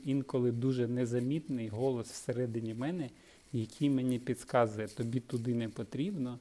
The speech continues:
тобі потрібно туди». І, і це не абсолютна істина. Можливо, для інших людей туди.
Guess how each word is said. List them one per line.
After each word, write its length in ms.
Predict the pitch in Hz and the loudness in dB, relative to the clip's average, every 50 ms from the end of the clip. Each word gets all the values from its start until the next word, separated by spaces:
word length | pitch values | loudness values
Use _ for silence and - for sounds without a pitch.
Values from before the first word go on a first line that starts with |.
| - - | -14 -12
тобі 260 | - - 113 110 135 131 | -8 -8 -6 -4 -6 -4
потрібно 560 | - - 120 - - 127 123 127 131 120 117 | -4 -6 -6 -4 -4 -4 -2 -2 -2 -4 -4
туди». 480 | - - 135 117 117 113 113 107 113 - - - - - - - - - - - - - - - - - - - - - - - _ - - - - - _ - - - - - - - - - | -6 -6 -6 -4 -4 -4 -6 -6 -8 -12 -16 -20 -20 -20 -20 -20 -20 -20 -20 -20 -20 -20 -20 -20 -20 -20 -20 -20 -20 -20 -20 -20 _ -20 -20 -20 -20 -20 _ -20 -20 -20 -20 -20 -20 -20 -8 -2
І, 360 | 147 147 147 147 147 147 151 - - - - - - _ _ - | 2 4 6 6 6 4 4 -2 -12 -20 -20 -20 -20 _ _ -6
і 80 | 160 | -6
це 300 | - - - - 185 196 | -4 -4 2 6 6 6
не 220 | 208 190 175 170 - | 8 6 6 4 4
абсолютна 760 | - 151 147 - - - 156 151 165 202 226 220 - 165 - | 4 0 0 0 0 2 2 4 4 2 0 0 0 -2 -2
істина. 640 | - - 156 156 143 - - - 135 - - - - - - - - - - | 0 -2 -2 -2 -2 -2 -6 -8 -10 -10 -8 -8 -12 -14 -14 -20 -20 -10 -6
Можливо, 440 | - 123 113 - - 170 185 180 160 | -4 -4 -2 2 4 4 6 8 6
для 160 | 135 135 143 | 6 8 6
інших 400 | 151 170 160 - 147 - - - | 6 6 4 2 0 -2 -2 -4
людей 320 | 139 143 131 127 139 143 135 | -4 -4 2 4 4 4 4
туди. 520 | - - - 135 127 127 120 110 107 | 0 -2 -6 -2 0 0 0 0 -2